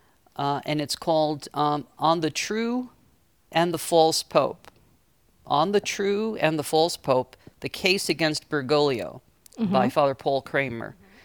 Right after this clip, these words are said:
Speaker 1: And it's, it's just loaded with lots of good stuff, stuff that you won't find, um, anywhere else. So I highly, I highly recommend that. Uh, and also, um, not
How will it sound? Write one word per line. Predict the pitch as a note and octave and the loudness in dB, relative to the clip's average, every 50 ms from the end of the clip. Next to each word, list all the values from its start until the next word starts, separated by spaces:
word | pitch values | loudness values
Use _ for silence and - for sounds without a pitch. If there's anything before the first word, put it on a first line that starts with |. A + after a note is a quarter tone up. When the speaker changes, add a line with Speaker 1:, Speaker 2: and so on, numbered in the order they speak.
| - _ _ _ _ - | -20 _ _ _ _ -6
Speaker 1:
And | C3 C#3+ D3 D3 D3 D3 D3 | -2 0 2 2 2 2 2
it's, | D#3 C#3+ - - - | 0 0 -2 -4 -4
it's | D3+ - | -2 -2
just | F3 - - | -2 -2 0
loaded | C#3+ C#3+ E3 F#3 F#3 F3+ E3+ | 4 4 6 6 6 4 4
with | D3 D3 - | 2 0 4
lots | D3 D3 E3 E3 - | 6 8 8 8 6
of | F3 D#3 | 2 -2
good | C#3 D#3+ D3 - | 0 -2 -2 -2
stuff, | - - D3 C#3+ D3 D3 - - - - - - | 0 4 4 4 4 4 0 -4 -14 -16 -14 -10
stuff | - - D#3 D3+ - | 0 2 2 2 2
that | D#3+ B2 | 0 -4
you | A#2+ C#3+ | -2 0
won't | C#3+ D3 D3 C#3+ | 0 0 0 -2
find, | - - D3 C#3+ C#3+ C#3+ C#3 C#3 C3+ - - | 0 0 2 2 2 0 -2 -4 -6 -8 -8
um, | - C3+ C3 C3 B2+ B2 G#2 - | -6 -4 -4 -4 -4 -6 -6 -4
anywhere | D3+ D3+ C#3+ C#3+ C#3+ B2+ | -2 0 0 2 2 2
else. | A#2+ C3 C3 A#2+ - A2 | 4 2 2 2 0 -4
So | - - - B2 | -8 -6 -4 -4
I | B2 B2+ | -2 0
highly, | C3+ C#3 C#3 C3+ C#3 C3+ B2+ - - - - - - _ _ _ - | 2 2 2 2 2 0 -4 -8 -14 -20 -20 -20 -20 _ _ _ -8
I | - | -2
highly | C3 D3+ C3+ B2+ | 0 0 2 2
recommend | C#3 C#3 C3 - C#3 C#3 C3 C3 C#3 | 2 2 0 0 -2 -2 -2 0 2
that. | D#3+ D#3+ C3 A2+ A#2 A#2 - - - - - - _ _ - - _ _ - | 4 4 4 4 2 0 -4 -8 -16 -20 -20 -20 _ _ -20 -20 _ _ -4
Uh, | C#3+ C#3+ C#3+ C#3+ - - | -2 -2 -2 -2 -2 0
and | D#3+ E3 E3 E3 E3 E3 D#3+ D#3+ D#3+ D#3+ D#3+ - - - _ - _ - | 2 4 4 4 2 2 0 0 -2 -2 -4 -6 -8 -10 _ -14 _ 4
also, | - A3 C#4 - G#3+ F3 A#3 C4 - - _ - - | 6 6 6 6 6 6 4 2 -2 -8 _ -10 -6
um, | - D3+ D3+ D3+ D3+ C#3+ - | -4 -2 -2 -2 -2 -4 -6
not | - D3 D3+ D#3+ E3 - | -4 0 2 2 2 0